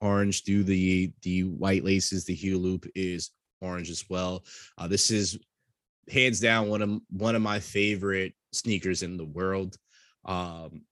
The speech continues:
and I still don't own a pair of it. Figure that. Um, but they are so, I, I've had the luxury of putting my foot in one of them.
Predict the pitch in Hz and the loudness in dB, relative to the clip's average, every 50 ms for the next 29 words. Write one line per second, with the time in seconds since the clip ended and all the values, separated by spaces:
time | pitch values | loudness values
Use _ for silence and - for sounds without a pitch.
0 | - 101 98 90 90 - - - - 110 101 92 92 95 87 95 92 92 85 - | -12 -10 -8 -6 -2 -2 0 4 6 6 6 6 4 0 -2 -4 -4 -4 -4 -4
1 | - 95 92 95 95 87 90 98 98 98 - _ _ _ _ _ _ _ - - | -2 0 0 0 0 0 0 0 0 0 -2 _ _ _ _ _ _ _ -12 -8
2 | - 90 80 80 80 76 85 92 98 101 101 98 - - _ _ - - _ _ | -6 -6 -4 -6 -6 -6 -4 -2 0 0 0 -2 -4 -8 _ _ -20 -20 _ _
3 | - 87 87 87 87 87 85 87 87 82 82 87 87 - _ _ _ _ _ _ | -8 -6 -4 -2 -2 -2 -2 -2 -4 -6 -6 -10 -12 -16 _ _ _ _ _ _
4 | - - - - 107 107 104 95 92 87 98 104 104 101 98 - - - - - | -18 -16 -4 0 2 2 4 2 0 0 2 2 2 2 2 2 2 2 4 4
5 | 107 104 104 104 104 104 104 101 98 92 - - _ - 95 95 - - 98 92 | 6 6 6 6 6 6 4 4 2 0 -4 -8 _ -6 -6 -6 -4 -4 -4 -6
6 | 78 - - _ _ _ _ _ _ _ _ _ _ - - - - - 120 110 | -6 -8 -16 _ _ _ _ _ _ _ _ _ _ -6 -6 -4 -2 -2 0 0
7 | 107 110 113 113 104 - 107 101 98 87 - 107 101 90 87 87 - - - 98 | 2 4 4 4 4 2 2 2 2 2 2 0 0 0 -2 -4 -4 -4 -4 -4
8 | 67 78 87 92 90 90 87 82 92 92 92 87 | -4 -4 -4 -4 -4 -4 -4 -2 -2 -4 -4 -6